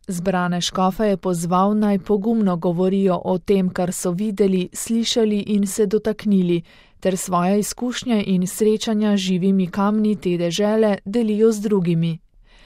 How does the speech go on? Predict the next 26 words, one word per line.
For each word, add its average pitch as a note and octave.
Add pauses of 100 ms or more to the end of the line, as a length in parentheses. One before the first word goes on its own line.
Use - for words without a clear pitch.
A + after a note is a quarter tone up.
(280)
"Naj F3+
to, G#3
kar F#3+
ste F#3+
doživeli G3
v F#3+
teh F3
dneh, F#3 (100)
ne G3
ostane G#3+
priložnostno F#3
srečanje, F#3+ (100)
ampak F#3+
resničen G#3
navdih F3+
za G#3+
vaše F3
pridiganje G#3
in F#3+
za F#3+
življenje G#3
vernikov G3
vaše F#3
skupnosti G3+
in G3+
škofije," F#3